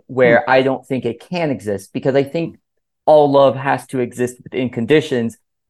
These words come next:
Speaker 1: And I mean, the most basic condition is one existence. So, like, love exists within, you know, the laws of, like, the cosmos, et cetera, et cetera. Then love obviously exists in a time and place, and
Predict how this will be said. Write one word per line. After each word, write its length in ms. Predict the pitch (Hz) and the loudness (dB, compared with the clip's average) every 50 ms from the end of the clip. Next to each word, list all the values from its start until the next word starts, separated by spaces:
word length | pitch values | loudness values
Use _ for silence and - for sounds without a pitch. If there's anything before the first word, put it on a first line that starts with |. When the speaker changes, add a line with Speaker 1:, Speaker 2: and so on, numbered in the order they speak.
| _ - | _ -4
Speaker 1:
And 320 | - 143 135 131 127 120 - | -2 0 0 0 -2 -4 -4
I 60 | 143 143 | -4 -2
mean, 220 | 143 135 131 120 - | -2 -2 -4 -4 -6
the 120 | - 147 139 | -6 -4 0
most 260 | 160 156 143 151 - | 0 0 0 2 2
basic 320 | 156 156 147 - 143 - | 2 2 2 0 -6 -6
condition 420 | - 135 117 131 120 123 - 123 117 | -6 -4 -2 -2 -2 -2 -2 -4 -4
is 160 | 110 101 - _ _ _ | -4 -4 -6 _ _ _
one 640 | - 127 117 117 131 139 131 127 127 127 117 120 _ _ _ _ - | -10 -6 0 2 4 4 4 2 2 0 -2 -4 _ _ _ _ -8
existence. 680 | 143 131 110 110 127 135 131 - - 113 110 120 - - | -8 -8 -4 0 0 0 0 0 -2 0 0 -2 -4 -4
So, 260 | - 131 120 117 95 - - | -2 0 0 0 -2 -2 0
like, 200 | 120 120 113 - - | 0 0 0 -4 -6
love 260 | 135 139 139 139 120 | 0 0 0 0 0
exists 460 | 131 113 113 107 113 131 123 123 - | -2 -10 -10 -6 -6 -6 -6 -6 -6
within, 480 | 123 123 123 120 120 113 113 110 107 101 _ _ _ _ _ - | -8 -6 -4 -2 0 0 0 -2 -6 -10 _ _ _ _ _ -8
you 100 | 131 123 | -6 -2
know, 460 | 117 113 110 107 110 107 - - 65 - - | 0 2 2 2 2 0 -6 -16 -20 -18 -14
the 300 | - 78 76 - 127 131 | -12 -12 -10 -6 -4 -2
laws 320 | 120 120 120 113 117 - | 2 2 2 2 2 0
of, 100 | 120 98 | -4 -4
like, 180 | 110 113 107 - | -4 -4 -4 -4
the 60 | - | -10
cosmos, 640 | 107 - 113 107 110 110 107 - 113 107 107 - - | -8 -2 0 0 0 0 -2 -6 -8 -8 -8 -8 -10
et 120 | 107 107 | -12 -8
cetera, 300 | - - 113 95 - 110 | -4 -6 -6 -4 -6 -10
et 60 | 104 - | -8 -2
cetera. 360 | - 139 127 117 113 107 104 - _ _ _ _ - | -2 -2 0 0 -4 -6 -6 -10 _ _ _ _ -18
Then 480 | 127 113 120 160 185 185 170 160 156 - - | -12 -4 2 2 4 4 2 0 -4 -8 -8
love 320 | 131 135 131 127 123 - - | -4 0 2 2 0 0 -2
obviously 400 | 123 123 123 117 123 117 120 120 | 0 0 0 0 -2 -8 -8 -8
exists 340 | 110 113 104 101 120 113 - | -8 -8 -6 -6 -6 -6 -4
in 80 | 120 110 | -8 -8
a 160 | 104 92 107 | -8 -10 -12
time 240 | - - 117 113 107 | -8 -6 -6 -6 -6
and 160 | 101 101 - | -8 -8 -4
place, 480 | - 170 165 131 110 117 123 - _ _ _ _ _ _ _ _ _ _ - | 2 2 4 4 4 0 -2 -8 _ _ _ _ _ _ _ _ _ _ -6
and 300 | 135 143 143 139 131 - | -2 0 0 0 -2 -4